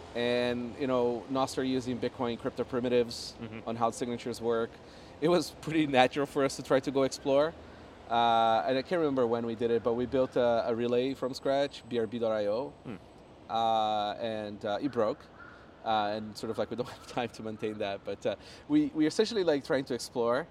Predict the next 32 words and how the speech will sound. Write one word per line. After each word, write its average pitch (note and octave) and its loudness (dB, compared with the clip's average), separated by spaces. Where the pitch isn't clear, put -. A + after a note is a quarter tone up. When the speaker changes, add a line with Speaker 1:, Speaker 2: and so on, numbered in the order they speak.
Speaker 1:
Nostr D3+ -2
and A#2 -2
try B2 0
to - -12
figure A#2+ -4
out A#2 -2
if A#2 -14
there A#2 -4
is A2+ -6
something A2+ -6
we A2 -8
can A2 -10
contribute. A2 -10
Speaker 2:
Yeah. G#2+ -2
Speaker 1:
Aside B2+ 2
from A#2 -4
time, A#2 0
conferences, A2+ -8
and G#2+ -8
things A2 -8
that G2+ -10
we G2+ -8
do, A2 -6
um, G2 -2
you A2 -8
know, G2+ -4
uh, G#2 0
we're A#2 0
mil-, A#2 0
making A#2 -6
now A2 -2
SatsLink, A2 -2